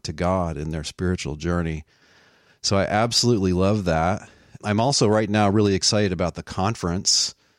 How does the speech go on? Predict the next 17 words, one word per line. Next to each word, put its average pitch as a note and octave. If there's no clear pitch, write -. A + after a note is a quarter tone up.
And, F#2+
you G#2
know, F#2
as G2
I G#2
mentioned, G2
we're F#2+
not F#2+
a G2+
denomination F2+
or E2+
church, F#2
but D#2
we're F2+
just F2
trying F#2
to, E2